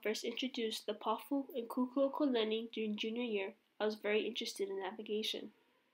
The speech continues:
This opportunity of learning a glimpse of the art and science of traditional wayfinding is a unique experience that allows me to deepen my connection with my culture and place around me. The most interesting thing to me in the art of wayfinding is using the same celestial bodies to guide us from one place to another,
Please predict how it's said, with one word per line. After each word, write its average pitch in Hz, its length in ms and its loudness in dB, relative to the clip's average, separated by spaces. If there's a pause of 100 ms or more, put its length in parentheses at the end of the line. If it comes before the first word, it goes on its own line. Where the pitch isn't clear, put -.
(240)
This 254 120 0
opportunity 247 720 6
of 208 140 0
learning 220 280 6
a 196 60 0
glimpse 226 420 4
of 240 100 -4
the 208 80 2
art 226 400 4
and 285 100 0
science 208 400 0
of - 100 -10
traditional 269 560 2
wayfinding 208 640 2 (300)
is 233 100 -4
a 220 60 4
unique 240 340 4
experience 202 560 -2
that 190 140 0
allows 214 320 4
me 208 120 2
to 202 80 -2
deepen 208 280 -6
my 185 100 0
connection 240 640 -2
with 220 100 0
my 180 120 -2
culture 247 520 -4
and 208 160 -6
place 214 280 -2
around 202 240 0
me. - 140 -8 (720)
The 262 60 4
most 254 240 4
interesting 285 400 2
thing 269 140 2
to 269 120 -2
me 214 360 2
in 214 100 -2
the 185 60 0
art 208 160 4
of 240 100 4
wayfinding 202 680 2
is 214 140 -4
using 220 220 -2
the 196 80 -2
same 233 340 2
celestial 262 500 0
bodies 202 540 -2
to 247 100 -12
guide 208 200 0
us 214 100 -2
from 214 160 -6
one 208 160 -2
place 254 300 -2
to 277 80 0
another, 208 340 -2